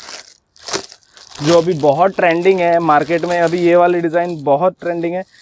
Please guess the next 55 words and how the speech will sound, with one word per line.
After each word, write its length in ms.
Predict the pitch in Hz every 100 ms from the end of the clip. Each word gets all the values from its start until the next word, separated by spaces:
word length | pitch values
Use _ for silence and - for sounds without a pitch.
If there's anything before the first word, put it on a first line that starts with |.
| -
इसमें 220 | 151 185
आपको 220 | 180 - 196
तीन 320 | - 214 226
डिज़ाइन 300 | 202 202 208
मिलने 280 | 196 190 190
वाली 200 | 180 196
है। 80 | 208
डिज़ाइन 360 | 165 185 202
के 100 | 208
लिए 160 | 208 214
हमारा 280 | 196 196 196
WhatsApp 400 | 180 165 202 180
नंबर 300 | 190 190 190
है, 140 | 196 190 _ _ _ _ _ - -
मेरा 220 | 165 180
नाम 180 | 202 208
कुश 260 | - 202 220
है, 60 |
मेरा 220 | 196 175 190
भी 100 | 202
नंबर 280 | 196 196 190
नीचे 260 | 185 190
दिया 200 | 180 180 180
गया 140 | 185
है। 60 | 180
आपको 240 | 165 165
मेरे 220 | 170 165
से 120 | 175 180
बात 220 | 180 -
करनी 200 | 180 175
हो 60 | 180
तो 100 | 185
मेरे 200 | 160 165
से 100 | 190
भी 100 | 185
डायरेक्ट 320 | 170 170 170
बात 220 | 170 175
कर 140 | 185
सकते 300 | 175 175 -
हैं। 140 | 180 185 _ _ _ _ _ _ _ _ _ _ _ _ _ _ _ _ _ -
ये 140 | - 139
देखिए, 280 | 117 - - _ _ _ _ _ _ _ _ _ _ _ _ -
इस 160 | - -
प्रकार 300 | 165 160 156
की 100 | 160
रहती 220 | 147 185
है 60 |
और 60 | 190
इसका 180 | 175 190
ब्लाउज 320 | 147 147 175
भी 100 | 202
मैचिंग 420 | 190 156 - 190
पे 60 | 185
रहता 260 | 180 139
है 120 | 180